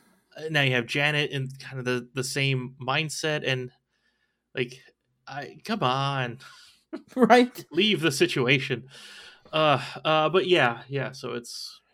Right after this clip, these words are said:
Speaker 1: you know, that's, that's what happened.
Speaker 2: I mean,
Speaker 1: Um,
Speaker 2: that's easy for us to say, 'cause I, I know
Speaker 1: Sure.
Speaker 2: I haven't, and I don't believe you've ever been in an abusive relationship.
Speaker 1: Thankfully,
Speaker 2: Uh,
Speaker 1: not been. Mm-hmm.
Speaker 2: yeah, so it's like, it's easier for us to say,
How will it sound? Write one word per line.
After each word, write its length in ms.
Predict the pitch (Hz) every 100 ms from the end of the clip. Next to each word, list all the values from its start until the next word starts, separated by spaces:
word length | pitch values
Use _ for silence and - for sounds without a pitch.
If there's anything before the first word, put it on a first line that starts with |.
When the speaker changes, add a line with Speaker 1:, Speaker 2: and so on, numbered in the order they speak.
| _ _ _ _
Speaker 1:
you 60 | -
know, 80 | 117
that's, 260 | 127 - -
that's 160 | 123
what 80 | 143
happened. 320 | 143 151 147
Speaker 2:
I 60 | 196
mean, 280 | 208 196 - _ _ _
Speaker 1:
Um, 120 | 127 226
Speaker 2:
that's 200 | 262 220
easy 400 | 233 202 240 190
for 320 | 180 165 139
us 200 | 135 -
to 120 | 147
say, 540 | - 147 139 143 - 139
'cause 300 | 156 127 - - _ _ _ -
I, 460 | - 151 143 135 - _ -
I 100 | 170
know 140 | 170
Speaker 1:
Sure. 80 | 123
Speaker 2:
I 140 | 135 135
haven't, 400 | 147 127 139 139
and 100 | 120
I 260 | 120 113 - - _
don't 240 | 139 139 123
believe 260 | 131 117
you've 420 | 120 123 123 117
ever 240 | 113 127 123
been 160 | 117
in 80 | 120
an 140 | 117 113
abusive 420 | 104 117 120 104
relationship. 600 | 107 107 123 117 127 - - _ _ _ _ _ _ _ _
Speaker 1:
Thankfully, 360 | 143 131 160 127
Speaker 2:
Uh, 160 | 117 120
Speaker 1:
not 160 | 113
been. 120 | 151 165 -
Mm-hmm. 140 | 135 135 -
Speaker 2:
yeah, 320 | 139 120 101 104
so 440 | - 160 147 147
it's 280 | - 185 185
like, 200 | 208 185
it's 140 | 208 -
easier 380 | 285 302 285 -
for 180 | 208 196
us 100 | 190
to 60 |
say, 440 | 180 170 143 139